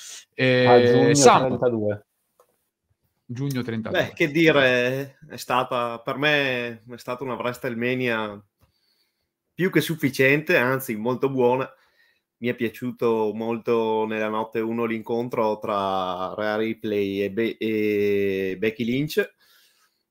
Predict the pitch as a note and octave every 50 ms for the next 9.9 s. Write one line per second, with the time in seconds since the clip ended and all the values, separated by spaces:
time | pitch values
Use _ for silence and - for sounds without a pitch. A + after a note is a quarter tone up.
0 | _ _ _ A2 A2 G2+ G2 G2 F#2 F#2 F#2 F2+ F2 F2+ E2+ - _ _ - B2+
1 | A#2+ A2+ - - C#3+ E3+ D#3 F3 E3+ C#3 C#3+ C#3+ C3+ C#3 C#3+ D3+ - D#3 D#3 D#3+
2 | E3 E3 D#3 D3+ D3 D#3 D#3+ - E3 D3 - - G3 G#3 G#3 - G3+ G3 F#3 F3+
3 | E3+ E3 D#3+ - - D3+ B2+ - - - C3 C3+ C#3+ - D#3 D#3 C#3+ B2 A#2 B2+
4 | C3+ C#3 C#3 - - - C3+ C3 C3 - - _ - G3+ G#3+ G#3+ G#3+ F#3 G3 F3
5 | D3 A#2+ G2 - _ _ _ _ _ _ _ - - _ _ A#2+ A#2 A2+ A2 G#2+
6 | G#2 G#2 G2+ F#2+ G2 G2 F#2+ F#2+ G2 G2 G2 G#2 G#2 G#2+ C#3 D#3 D#3+ D3+ D3 D3+
7 | D3 D3 C3+ A#2 - - C3 B2+ C3+ C3 A#2+ B2 A#2+ B2 C#3 C#3+ C#3+ C#3+ D3 -
8 | - _ _ _ _ _ _ _ _ _ _ _ _ _ G2+ A2 C3+ C#3+ C#3 C#3
9 | C#3 C3 - B2+ C3 C3+ C#3 C#3+ D3 D3 - - A#2+ A2+ A2 A#2+ -